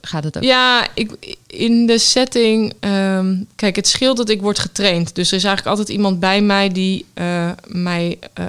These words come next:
Speaker 2: aanwijzingen geeft.
Speaker 1: Ja.
Speaker 2: Maar ik merk wel, als ik in mijn eentje ga rijden...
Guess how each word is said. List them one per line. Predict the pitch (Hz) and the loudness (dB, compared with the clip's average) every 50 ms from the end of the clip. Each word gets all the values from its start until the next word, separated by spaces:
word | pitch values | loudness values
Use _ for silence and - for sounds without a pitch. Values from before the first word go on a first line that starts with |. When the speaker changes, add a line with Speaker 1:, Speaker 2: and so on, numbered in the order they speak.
| - | -6
Speaker 2:
aanwijzingen | - 175 180 180 170 165 170 170 170 170 165 | -4 -2 0 0 0 -2 -2 -4 -4 -4 -4
geeft. | 156 - - - - - - - - - - - - | -4 -4 -6 -6 -6 -8 -10 -12 -14 -16 -20 -16 -12
Speaker 1:
Ja. | - 165 - - _ | -10 -10 -10 -8 _
Speaker 2:
Maar | - 185 | -2 0
ik | 185 180 | 2 2
merk | 190 190 196 196 185 | 2 2 2 2 2
wel, | 185 196 202 220 185 | 2 2 2 4 2
als | 180 202 | 2 0
ik | 185 190 - | -2 -2 -4
in | 185 190 | -2 -2
mijn | 185 - - | -2 0 0
eentje | 208 226 233 214 214 | 0 0 0 0 -2
ga | - 202 185 | -2 -2 -2
rijden... | 180 180 190 202 220 240 269 294 | 0 0 0 0 0 0 0 -2